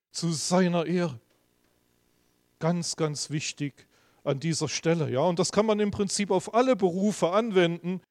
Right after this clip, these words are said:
auf alle Vorbereitung von jungen Leuten und auch auf unser Leben. Da habe ich mir hier viele Beispiele genommen. Ja? Das ist egal, ob das ein Verkäufer ist, dass er am Ende nicht nur noch dran ist, was brauche ich Neues und was will ich noch haben.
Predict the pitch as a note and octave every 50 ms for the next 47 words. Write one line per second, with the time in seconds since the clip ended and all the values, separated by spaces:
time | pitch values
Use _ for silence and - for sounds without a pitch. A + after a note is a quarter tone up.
0 | _ _ _ E3+ E3 - G3+ G3+ A#3+ B3+ B3 A3 - - A3 A#3 A#3+ G3+ G3+ F#3
1 | E3+ F#3+ F#3 F3+ F#3+ F3+ F3+ - - F3+ F3+ F3 G3 G3 F#3+ F#3 F3+ F3 F#3 G3
2 | G3+ G#3+ G3+ - G#3 G3+ F#3 - - - - _ - - F3 F3 F#3 F#3+ G3 F#3+
3 | D#3+ F#3+ F#3+ F#3 E3+ - - A3 - A#3 B3 B3+ B3+ G#3 A3+ A#3 A3 F#3+ D#3+ C#3+
4 | C3+ - A2+ G2+ - _ _ _ _ _ _ _ _ _ _ _ _ _ _ _
5 | _ _ _ _ _ _ _ _ _ - D3 D3 D3+ D#3 D3+ F#3 F3 F3 E3 -
6 | E3 E3 E3 D#3 E3 E3+ D#3 D#3 D3+ - - G#3+ G#3 G3+ F#3+ - G#3 G#3+ G#3 -
7 | - - G#3 G3+ F#3+ F#3 F3+ F#3 F3 F#3 F#3+ F#3 F3+ F3 E3 D#3 D#3+ F#3 F#3+ -
8 | - _ _ _ _ _ _ - E3 - F#3 F3+ D#3+ - F#3+ G3 G3+ G#3 G3+ F3
9 | E3+ - - F3+ - - F3 D#3+ - F3 D#3 - G#3 G#3+ A3+ B3 G#3+ - G3+ G3
10 | G3 G3 G3 F#3+ - - - - - - - _ _ _ _ _ _ _ _ _
11 | _ _ _ - F3 - F3 E3+ E3 E3 E3+ F3 F#3+ G3 F#3 F3+ F3 F3 F3 D3+
12 | - F3+ G3+ G#3 F#3 F#3+ C#3+ - - - F3 G3 G3 F#3 E3 - - E3+ D#3+ -
13 | - - F3 G3 A3+ A3 F#3+ G3+ - - E3 F3+ G3+ G#3 G#3+ G#3+ G#3 G3+ - -
14 | E3+ E3+ F3 E3 - - F#3+ F#3+ F3+ E3 - - G#3 A3 - - F#3+ G3+ G#3+ A3
15 | G#3+ A3+ A3 G#3+